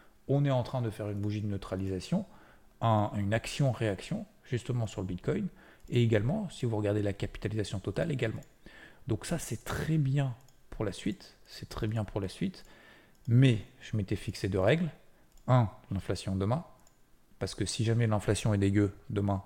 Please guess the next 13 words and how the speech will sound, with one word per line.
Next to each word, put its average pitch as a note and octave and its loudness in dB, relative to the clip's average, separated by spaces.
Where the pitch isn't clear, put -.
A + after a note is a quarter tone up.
bah, F#2+ -6
vous, F#2 -6
cette G2 -2
bougie-là A2+ 6
impulsive F#2+ 0
qu'on F#2+ -2
fait G2+ 0
cette F#2+ 0
nuit, A2 2
cette F#2+ 0
bougie G2 2
de G#2+ 2
neutralisation, G2+ 2